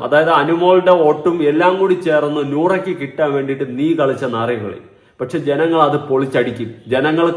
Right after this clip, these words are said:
കണ്ടുകൊണ്ടിരുന്ന ജനങ്ങൾക്ക് മനസ്സിലായി സത്യം എന്താണ്, ന്യായം എന്താണെന്ന്. അങ്ങനെ ജനങ്ങൾ പൊളിച്ചടിക്കും. നിന്റെ സഖി, സഖിയുടെ അടുത്ത് വന്നിട്ട് അക്ബറും അവിടെ ഉള്ളവരൊക്കെ ചോദിച്ചപ്പോൾ "എനിക്കറിഞ്ഞൂടാ, എനിക്കറിഞ്ഞൂടാ" എന്ന് പറഞ്ഞുകൊണ്ടിരിക്കുകയാണ് ചെയ്തത്. എന്നിട്ട് നൈസായിട്ട് ആരും കാണാണ്ട് പതുക്കെ ആ ടിഷ്യൂ പേപ്പർ എടുത്തുകൊണ്ട് അങ്ങോട്ട് മുങ്ങുകയാണ്.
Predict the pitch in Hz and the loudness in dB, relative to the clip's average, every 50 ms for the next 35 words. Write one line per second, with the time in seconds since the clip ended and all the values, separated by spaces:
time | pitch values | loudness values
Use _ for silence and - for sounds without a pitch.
0 | - 151 147 156 160 185 185 185 180 180 180 175 165 160 160 151 160 165 170 180 | 0 0 0 2 4 4 4 4 4 2 2 0 0 0 0 0 0 0 0 0
1 | 170 165 170 151 151 139 143 151 143 135 123 135 131 - - 143 135 135 139 139 | 0 0 0 -2 -2 -2 -2 -2 -2 0 0 -2 -2 -2 -2 -2 -2 -2 -2 -2
2 | 139 139 135 131 127 127 131 143 147 139 127 127 123 127 117 110 104 92 90 - | -2 -2 -2 -2 -2 -2 0 0 0 -2 -2 -2 0 -2 -2 -2 -4 -6 -10 -14
3 | - - - - - _ - 113 120 135 139 143 123 123 139 139 165 180 202 214 | -18 -20 -20 -20 -18 _ -8 -4 -2 -2 -2 -2 0 0 2 4 4 6 6 6
4 | 214 180 175 160 143 - 156 139 123 110 113 110 110 - - - - 120 135 147 | 6 6 4 2 2 0 -2 -2 -2 -2 -4 -6 -8 -10 -16 -14 -8 -6 -4 -2
5 | 160 165 - 156 143 147 156 160 - - - - - - _ _ - 147 147 156 | 0 0 0 0 0 -2 -2 -4 -8 -10 -14 -20 -20 -20 _ _ -2 -2 2 4
6 | 180 190 190 202 196 185 202 190 180 170 175 165 175 170 160 151 147 180 180 175 | 4 4 6 4 4 4 4 4 4 4 2 2 2 2 0 2 2 4 4 4
7 | 170 170 156 160 156 165 170 165 165 170 175 170 165 165 - - 190 180 170 165 | 2 0 0 0 0 2 4 4 4 4 4 2 2 0 0 0 0 0 0 0
8 | 156 - 175 156 165 165 160 160 160 - 214 208 185 175 180 170 165 165 165 160 | -2 -2 -4 -4 -2 -2 -2 -2 -2 -2 -2 0 0 0 0 0 0 0 -2 -2
9 | 156 165 160 - 190 180 180 180 175 175 170 165 165 156 151 160 156 156 151 156 | -4 -4 -2 0 0 0 2 0 0 0 0 0 0 -2 -2 -2 -2 -2 -2 -2
10 | 160 165 165 156 143 131 135 - - 165 160 147 139 139 139 120 135 123 120 117 | -2 -4 -4 -4 -4 -6 -6 -6 -4 -2 -2 0 0 -2 -2 -2 -2 -2 -2 -2
11 | 120 135 143 143 165 156 135 131 143 151 156 170 160 156 147 147 151 156 147 147 | -2 -4 -4 -4 -4 -4 -2 -2 -2 -2 -2 -2 -2 0 0 0 0 -2 -2 -2
12 | 147 143 147 156 156 143 120 123 - - - - - - - _ - 127 135 151 | -2 -2 0 0 0 0 -2 -2 -4 -4 -10 -18 -20 -20 -14 _ -2 -2 0 0
13 | 165 - 180 165 156 143 143 135 120 147 151 143 147 139 143 143 135 123 123 117 | -2 0 0 0 0 0 -2 -6 -6 -4 -2 0 0 0 0 -2 -2 -2 -2 -4
14 | 139 131 - 131 123 127 117 127 113 110 110 110 117 123 135 127 117 104 92 90 | -4 -4 -2 -2 -4 -4 -4 -6 -6 -6 -6 -6 -4 -2 -2 0 -2 -2 -4 -6
15 | - - | -10 -14